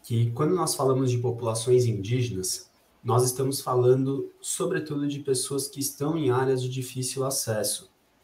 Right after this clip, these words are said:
né? E hoje, talvez seja até um grande diferencial da nossa organização, é que nós conseguimos chegar bem longe e atender comunidades que, às vezes, até o próprio sistema público de saúde tem dificuldades de chegar.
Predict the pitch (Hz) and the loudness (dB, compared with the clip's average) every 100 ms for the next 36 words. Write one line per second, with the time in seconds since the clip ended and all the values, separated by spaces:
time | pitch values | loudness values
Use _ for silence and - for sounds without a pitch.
0 | _ _ - 95 95 - 113 - - 180 | _ _ -8 -4 -4 -4 -8 -2 4 4
1 | 170 123 113 - - - 104 120 - 131 | 4 0 -4 -8 -12 -6 0 0 2 2
2 | 123 120 123 127 127 123 123 - 123 120 | 2 2 4 6 6 4 -2 -2 0 2
3 | - 110 101 104 101 - 104 98 95 92 | 2 2 2 2 -2 -4 -6 -4 -4 -4
4 | - 120 127 123 - - _ 113 117 113 | -2 4 6 6 0 -16 _ -10 -6 -4
5 | 104 127 139 - 143 - 127 131 143 135 | 4 6 6 2 -2 -2 0 2 2 0
6 | 127 123 127 135 - - _ _ _ 110 | 0 4 4 4 0 -12 _ _ _ 2
7 | 131 156 131 139 143 139 - - _ _ | 4 6 6 6 4 0 -6 -16 _ _
8 | - 123 123 135 147 143 131 123 143 143 | 2 2 4 2 2 2 4 6 4 2
9 | - - 131 139 151 - 180 190 175 165 | -4 -2 0 0 -2 0 2 2 0 -2
10 | 156 151 - 143 139 139 123 117 - _ | -4 -4 -2 0 2 4 4 0 -12 _
11 | _ 151 180 147 123 117 - 107 113 123 | _ 0 0 0 -2 -2 -2 0 4 4
12 | 123 123 123 123 123 131 120 - 110 117 | 4 4 4 4 -2 -4 0 0 0 -2
13 | 113 139 123 101 101 | -4 -2 0 0 -2